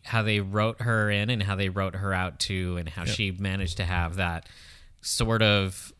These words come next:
Speaker 1: um, confrontation or reunion with, uh, with, with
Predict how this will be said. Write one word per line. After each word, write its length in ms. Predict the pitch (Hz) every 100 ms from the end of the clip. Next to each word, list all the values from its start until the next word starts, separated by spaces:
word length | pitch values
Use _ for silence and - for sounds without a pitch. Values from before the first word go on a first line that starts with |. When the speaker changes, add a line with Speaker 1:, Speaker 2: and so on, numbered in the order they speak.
| -
Speaker 1:
um, 640 | 95 90 87 85 82 95 - _ - 104 92
confrontation 800 | 95 85 92 85 95 90 87 87
or 240 | 92 85
reunion 540 | 87 90 87 87 82
with, 320 | 85 80 - 90
uh, 260 | 82 78 80
with, 180 | 85 - -
with 260 | 87 -